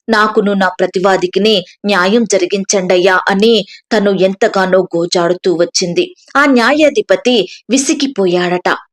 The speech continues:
కాబట్టి వెంటనే ఆమెకు న్యాయం చేశాడు. ఆమె పదే పదే వచ్చి మొర పెట్టుకోవడం వలన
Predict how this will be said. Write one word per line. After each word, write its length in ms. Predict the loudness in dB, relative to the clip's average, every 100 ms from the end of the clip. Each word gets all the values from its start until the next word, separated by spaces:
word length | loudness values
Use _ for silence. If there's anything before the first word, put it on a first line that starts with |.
| _ -10
కాబట్టి 500 | -6 -2 -2 0 -2
వెంటనే 640 | 0 -2 0 0 2 0 -2 -6 -2
ఆమెకు 300 | -2 0 -4
న్యాయం 480 | -2 -2 -4 -4 -6 -2
చేశాడు. 440 | -4 0 0 0 -4 -10 0
ఆమె 220 | 2 2 2
పదే 300 | 0 2 2 2
పదే 260 | 2 4 4
వచ్చి 520 | 2 0 0 2 0 -4 0
మొర 200 | 2 2
పెట్టుకోవడం 800 | 2 0 0 0 2 2 0 0
వలన 380 | -2 0 2 0